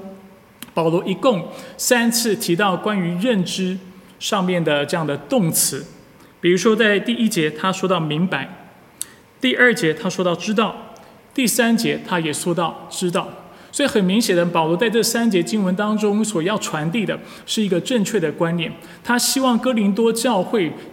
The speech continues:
对属灵人这件事情能够有一个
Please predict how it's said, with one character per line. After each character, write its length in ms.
对 340
属 380
灵 320
人 260
这 140
件 120
事 200
情 420
能 240
够 380
有 120
一 60
个 140